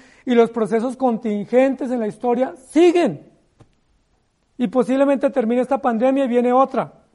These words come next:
O vienen problemas civiles o políticos en la economía nuestra.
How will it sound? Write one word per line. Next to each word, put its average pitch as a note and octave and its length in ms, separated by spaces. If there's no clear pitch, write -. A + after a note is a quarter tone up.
O A3+ 120
vienen B3 260
problemas A#3+ 480
civiles A#3+ 500
o G3 120
políticos G#3 800
en F#3 100
la F#3 80
economía G3 480
nuestra. A#3+ 560